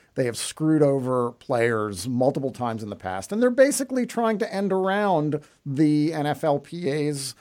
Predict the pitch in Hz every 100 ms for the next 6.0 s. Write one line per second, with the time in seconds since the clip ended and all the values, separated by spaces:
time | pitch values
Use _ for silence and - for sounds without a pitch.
0 | _ _ - 170 190 262 349 - - 131
1 | 147 160 156 185 170 208 247 147 127 151
2 | 165 151 165 139 147 151 156 151 - 123
3 | 127 117 117 135 143 147 - 214 269 117
4 | 87 - - - 156 156 156 - 202 226
5 | 294 220 185 160 143 135 - 131 113 120